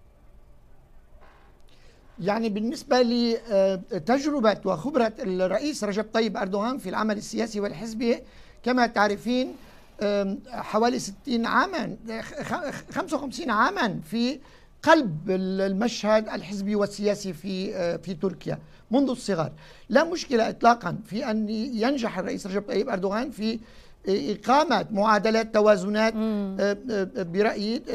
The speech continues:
Speaker 1: يبقى تسهل له البقاء على رأس السلطة. المهم الآن، آه، هو قراءة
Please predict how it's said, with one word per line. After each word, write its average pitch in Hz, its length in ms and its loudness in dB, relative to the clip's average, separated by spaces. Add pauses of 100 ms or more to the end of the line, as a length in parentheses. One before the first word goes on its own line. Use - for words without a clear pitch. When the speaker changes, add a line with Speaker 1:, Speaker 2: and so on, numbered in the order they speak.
(160)
Speaker 1:
يبقى 302 600 2
تسهل 254 400 2
له 262 220 6
البقاء 190 360 2
على 190 220 2
رأس - 220 -4
السلطة. 190 420 -6 (420)
المهم 220 460 2
الآن، 277 460 -4 (140)
آه، 214 500 -2 (280)
هو 240 200 2
قراءة 330 680 0